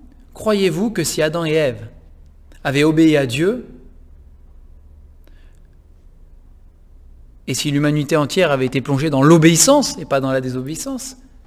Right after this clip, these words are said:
croire, croyez-vous que nous aurions besoin de recevoir le mal, ce que nous considérons comme étant mauvais et mal ? Croyez-vous que,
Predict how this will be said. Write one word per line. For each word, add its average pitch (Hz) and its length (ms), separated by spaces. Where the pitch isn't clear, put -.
croire, 180 500
croyez-vous 208 480
que 202 100
nous 165 220
aurions 151 220
besoin 175 300
de 180 80
recevoir 156 440
le 151 100
mal, 117 360
ce - 100
que 160 140
nous 170 260
considérons 185 580
comme 190 140
étant 151 180
mauvais 175 460
et 156 60
mal ? 117 320
Croyez-vous 208 520
que, 170 320